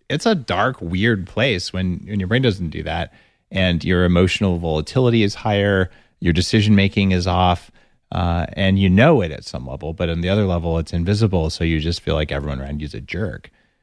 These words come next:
Uh, so, uh, yeah, I've, I definitely do hyperbaric, especially after I fly, and it,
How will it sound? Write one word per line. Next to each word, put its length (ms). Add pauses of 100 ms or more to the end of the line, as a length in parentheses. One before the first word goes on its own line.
(300)
Uh, 100 (140)
so, 540 (300)
uh, 120
yeah, 180
I've, 340
I 80
definitely 300
do 140
hyperbaric, 460
especially 380
after 240
I 100
fly, 540
and 160
it, 180